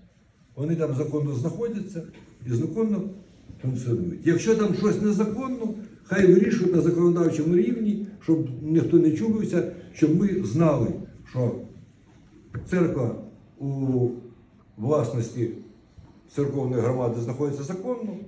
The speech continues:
або незаконно. Оце таке друге звернення, яке ми підготуємо до цієї сесії. Якщо комісія підтримує,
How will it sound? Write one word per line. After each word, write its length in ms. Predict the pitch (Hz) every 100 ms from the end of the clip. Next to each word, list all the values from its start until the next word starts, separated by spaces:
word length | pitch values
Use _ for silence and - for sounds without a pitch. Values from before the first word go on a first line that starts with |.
| -
або 200 | 151 165
незаконно. 520 | 160 110 101 - - - - - - _ _ _ _ _ _ _ _ _
Оце 220 | 226 226
таке 240 | 285 254 208
друге 340 | 180 220 170
звернення, 640 | 135 160 170 180 233 240 233
яке 240 | 160 151 175
ми 120 | 170
підготуємо 840 | 151 147 135 147 220 220 214 208 208 -
до 60 | 123
цієї 280 | 117 151 143
сесії. 400 | - 95 - - - _
Якщо 340 | - - 175 165
комісія 400 | 147 165 151 156
підтримує, 800 | 165 190 196 269 254 226 185